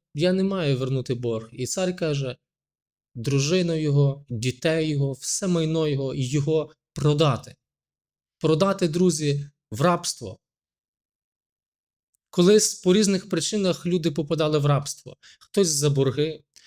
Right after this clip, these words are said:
хтось, е, за ще якісь речі, когось силою брали в рабство. Колись воно дуже сильно процвітало, зараз такого, можливо, немає в наш час. Але колись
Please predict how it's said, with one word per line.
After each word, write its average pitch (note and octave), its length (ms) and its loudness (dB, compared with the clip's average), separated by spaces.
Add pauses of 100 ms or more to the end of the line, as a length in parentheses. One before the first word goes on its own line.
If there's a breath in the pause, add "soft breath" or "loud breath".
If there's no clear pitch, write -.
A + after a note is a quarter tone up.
хтось, - 440 0
е, D3+ 320 2
за C#3+ 540 2
ще F3 240 2
якісь E3+ 340 -2
речі, C#3+ 340 -2
когось F#3 280 2
силою F3 580 2
брали D3 320 2
в C#3 80 -2
рабство. C#3+ 480 -6 (240 loud breath)
Колись G#3 400 4
воно F#3+ 240 2
дуже F#3 240 0
сильно F#3 360 2
процвітало, E3 600 0
зараз F3 320 0
такого, F3+ 320 0
можливо, E3+ 380 0
немає D#3+ 360 0
в C3+ 40 0
наш B2+ 260 -6
час. - 240 -12 (300 loud breath)
Але D#3 360 4
колись E3 680 2